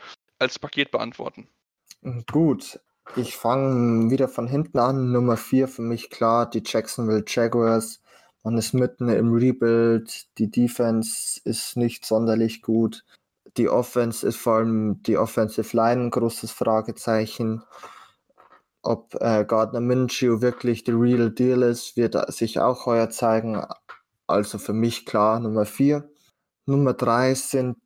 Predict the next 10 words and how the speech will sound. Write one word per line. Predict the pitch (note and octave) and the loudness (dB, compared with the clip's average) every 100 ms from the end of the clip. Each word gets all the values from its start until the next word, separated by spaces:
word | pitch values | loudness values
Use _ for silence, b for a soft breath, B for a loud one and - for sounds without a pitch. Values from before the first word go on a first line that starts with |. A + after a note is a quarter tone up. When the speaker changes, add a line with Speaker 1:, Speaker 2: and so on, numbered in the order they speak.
| - | -2
Speaker 2:
die | A#2+ A2+ A2+ A2 G#2+ G#2+ G#2 - - | 2 4 4 4 4 4 2 0 -2
Indianapolis | A#2+ A#2 A#2 A#2 - A2+ G#2 | 0 2 2 0 0 -2 -2
Colts, | - C3+ D3+ E3+ - - - _ _ _ | -2 0 0 -2 -8 -14 -18 _ _ _
weil | A2+ A2 A#2 B2+ B2 | -2 2 4 4 2
sie | B2+ - A#2+ A#2+ A#2 - - _ - | 0 0 2 4 2 0 -6 _ -4
einfach | G#2 G#2 G#2+ - | -2 0 -4 -2
meiner | G#2+ G#2+ | 0 2
Meinung | G#2 G2+ G#2 | 2 2 4
nach, | G2 G#2 - - b b b b b b _ | 2 0 -4 -20 b b b b b b _
ähm, | A#2 G#2+ G#2 G2+ G2 - | 0 2 4 4 2 0